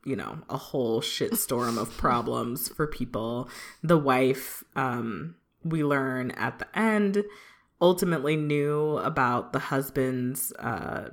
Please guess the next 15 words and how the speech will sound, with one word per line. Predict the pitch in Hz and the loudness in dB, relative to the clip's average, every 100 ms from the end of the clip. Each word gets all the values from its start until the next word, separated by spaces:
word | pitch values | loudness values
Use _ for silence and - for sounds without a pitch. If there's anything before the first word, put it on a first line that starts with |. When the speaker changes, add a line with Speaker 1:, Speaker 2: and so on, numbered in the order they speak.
| - | -8
Speaker 1:
temporary | - 143 120 131 127 127 131 | -6 -4 0 2 2 4 4
paralysis | 131 - 131 127 127 131 135 - | 4 0 0 0 -2 -2 -2 -2
or, | 131 | -4
like, | 98 - | -6 -6
the | - | -4
f-, | 135 - - | -6 -8 -12
loss | 151 135 - | -6 -4 -4
of | 131 | -6
feeling | - 151 143 139 135 | -6 -4 -4 -4 -6
in | - 151 | -6 -6
his | 151 147 | -6 -8
legs, | 139 139 135 151 165 - - - - | -4 -2 -2 -4 -8 -10 -14 -16 -8
and | 151 156 | -4 -2
that | 127 | -2
his | - 160 - | -2 -4 -4